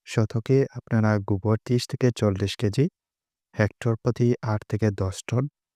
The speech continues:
এছাড়া যে রাসায়নিক সার প্রয়োগ করব, টিএসপি সার শতকে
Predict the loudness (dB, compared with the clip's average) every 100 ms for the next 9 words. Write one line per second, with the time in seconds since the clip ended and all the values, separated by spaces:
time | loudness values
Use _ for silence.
0 | _ _ _ _ -2 0 2 2 4 4
1 | 6 2 0 -2 -2 -2 -4 -4 -2 0
2 | 0 -2 -2 0 0 -2 _ -20 _ _
3 | _ _ 2 2 2 -2 -2 -2 0 -2
4 | -4 _ -4 -2 0 -2 0